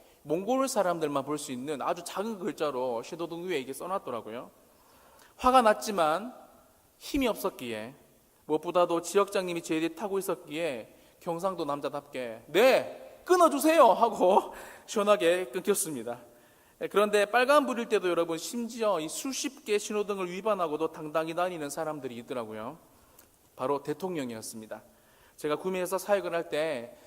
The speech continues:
박근혜 전 대통령이, 어, 이 생가로 내려오셨는데요.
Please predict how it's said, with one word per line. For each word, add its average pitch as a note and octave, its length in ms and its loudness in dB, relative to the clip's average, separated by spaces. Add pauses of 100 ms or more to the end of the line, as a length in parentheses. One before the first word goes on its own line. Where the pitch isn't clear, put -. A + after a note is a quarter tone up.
(140)
박근혜 F#3+ 320 -4
전 D#3 180 -2
대통령이, D#3 760 -4 (280)
어, G#2 340 -12
이 A#2 380 -12
생가로 G3 500 2
내려오셨는데요. B2+ 920 -4